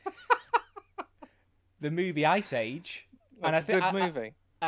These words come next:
Speaker 2: actually think it was Ice Age two, Electric Boogaloo, or, or whatever it's called. Is there an
Speaker 1: Oh,
Speaker 2: Ice
Speaker 1: with
Speaker 2: Age
Speaker 1: the
Speaker 2: two?
Speaker 1: mammoths.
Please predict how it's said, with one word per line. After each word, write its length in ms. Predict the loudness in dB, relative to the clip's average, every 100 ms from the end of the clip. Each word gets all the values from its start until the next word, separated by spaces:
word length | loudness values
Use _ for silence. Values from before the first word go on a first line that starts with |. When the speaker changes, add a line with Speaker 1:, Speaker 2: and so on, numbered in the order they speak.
| -2
Speaker 2:
actually 160 | -2
think 80 | -6
it 40 | -6
was 100 | -4
Ice 300 | -4 -2 -2
Age 280 | -2 -4 -12
two, 420 | -2 0 0 -4 -8
Electric 400 | -8 -8 -10 -6
Boogaloo, 460 | -4 -4 -6 -8
or, 140 | -10 -12
or 60 | -12
whatever 180 | -12 -14
it's 120 | -14
called. 320 | -14 -14 -14 _ _ -16 -14 -12
Is 100 | -10
there 100 | -8
an 60 | -6
Speaker 1:
Oh, 40 |
Speaker 2:
Ice 100 | -6
Speaker 1:
with 100 | -6
Speaker 2:
Age 60 | -6
Speaker 1:
the 80 | -6
Speaker 2:
two? 60 |
Speaker 1:
mammoths. 720 | -6 -8 -8 -10 -12 -18 -20